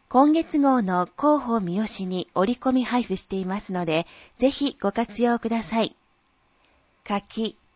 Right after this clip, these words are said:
梨、ぶどうなどの三好産農畜産物の写真が掲載されている表紙と、市内の産地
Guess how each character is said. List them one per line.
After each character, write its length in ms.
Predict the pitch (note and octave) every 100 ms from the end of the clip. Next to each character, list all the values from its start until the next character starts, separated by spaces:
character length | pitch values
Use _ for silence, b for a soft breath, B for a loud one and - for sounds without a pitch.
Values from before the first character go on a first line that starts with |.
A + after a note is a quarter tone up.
| _
梨、 520 | F#3+ G3 - - A3 - _ -
ぶ 180 | G3 G3
ど 180 | C4 D4
う 40 |
な 140 | D#4
ど 120 | D4 B3
の 240 | F#3+ G3+ b b -
三 100 | F#3+
好 300 | C#4 D4+ D4
産 340 | - C4+ C4
農 180 | G#3 C4
畜 260 | - - E4
産 260 | D#4 D#4+
物 220 | D4 - A3+
の 100 | A3
写 160 | G#3
真 280 | G3+ A3 A3
が 120 | G#3+
掲 240 | G#3 G#3 B3
載 240 | C4+ B3+
さ 160 | B3+ B3+
れ 80 |
て 200 | B3 A#3+
い 80 | A#3
る 100 | A3+ G#3
表 300 | G3+ G#3+ -
紙 0 |
と、 300 | - F#3 F#3 b b b b b b -
市 200 | - D4+
内 260 | E4+ D4+
の 180 | G#3 F#3
産 260 | - B3 C#4
地 180 | -